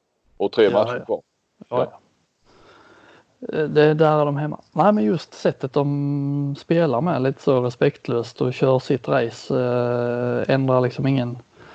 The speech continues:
Speaker 2: eh, blir inte ett destruktivt lag på det viset bara för att man, eh, går upp i handbollsligan, att han kör sitt race och springer på allt och bara kör. Då kan det
Speaker 1: Mm.
Speaker 2: bli,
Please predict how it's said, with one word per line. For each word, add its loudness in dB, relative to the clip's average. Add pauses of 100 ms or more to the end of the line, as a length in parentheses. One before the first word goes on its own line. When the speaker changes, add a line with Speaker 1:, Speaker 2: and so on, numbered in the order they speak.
(600)
Speaker 2:
eh, -2 (100)
blir 4
inte 2 (1120)
ett -6 (100)
destruktivt -2
lag 2
på -4
det 4
viset 0
bara 2
för -4
att -10
man, -6
eh, -8
går -2
upp -8 (520)
i -4
handbollsligan, -2
att -4
han -2
kör 0
sitt -2
race 0
och -2 (420)
springer 2
på 4
allt 2
och -2
bara 0 (360)
kör. 0 (140)
Då -4
kan -2
det 0
Speaker 1:
Mm. 2
Speaker 2:
bli, 2